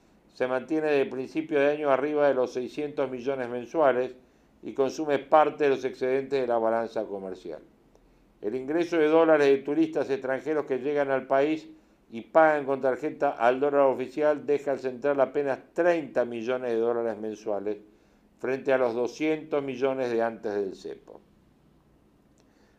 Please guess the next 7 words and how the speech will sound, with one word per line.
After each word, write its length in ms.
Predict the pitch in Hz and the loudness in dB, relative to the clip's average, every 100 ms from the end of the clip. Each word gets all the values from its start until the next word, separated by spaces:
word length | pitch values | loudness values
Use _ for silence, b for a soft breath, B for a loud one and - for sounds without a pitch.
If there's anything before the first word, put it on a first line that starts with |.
| _ | _
Guzmán 440 | 113 147 170 190 185 | -2 0 4 4 4
le 120 | 170 | 2
prometió 560 | 160 151 156 151 190 | 2 2 2 2 2
a 40 | 185 | 4
Fernández 580 | 165 156 175 170 165 143 | 4 2 -2 0 2 4
dos 200 | 165 165 | 2 2
cosas. 580 | 160 120 - 131 - | 0 0 0 -2 -4